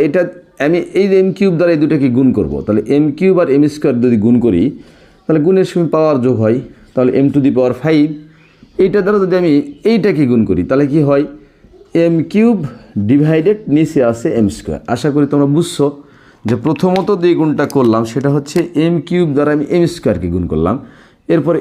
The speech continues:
এম কিউব দ্বারা এইটাকে গুণ করলাম। এখন সেকেন্ডলি যে কাজটা করতে হবে, এইটা দ্বারা এইটাকে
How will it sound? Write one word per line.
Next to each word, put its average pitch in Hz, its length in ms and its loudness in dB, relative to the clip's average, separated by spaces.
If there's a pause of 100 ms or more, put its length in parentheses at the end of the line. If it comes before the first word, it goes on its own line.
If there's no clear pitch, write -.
(120)
এম 165 160 0
কিউব 165 260 2
দ্বারা 151 160 2 (440)
এইটাকে 147 360 0
গুণ 92 180 0
করলাম। 76 200 -4 (280)
এখন 175 160 -2 (180)
সেকেন্ডলি 190 440 2
যে 170 140 2
কাজটা 131 300 -4
করতে 113 200 -6
হবে, 120 120 0 (140)
এইটা 156 220 2
দ্বারা 165 220 0
এইটাকে 143 300 0